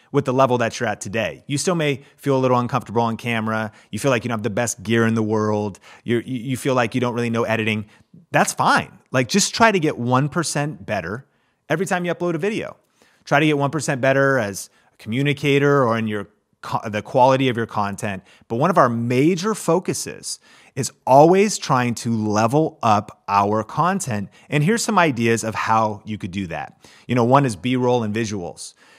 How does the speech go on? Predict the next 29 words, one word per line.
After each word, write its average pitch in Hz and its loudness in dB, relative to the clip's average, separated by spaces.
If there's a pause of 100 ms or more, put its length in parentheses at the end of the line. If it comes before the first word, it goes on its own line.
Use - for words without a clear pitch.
(120)
It's 117 -6
one 151 4
thing 135 -2
to 123 -2
open 127 -2
up 117 -4
a 117 -6
video 120 -2
with 110 -4
talking 123 -4
head 117 0
and 98 -4
say, 110 -2
"Hey, 120 -2
this 113 -6
is 117 -8
what 120 -4
you're 110 -4
about 113 0
to 113 -8
learn." 107 -4 (240)
It's 139 -2
a 147 4
whole 156 0
nother 160 2
thing 135 -2
to 131 2
actually 123 -2
show 113 -2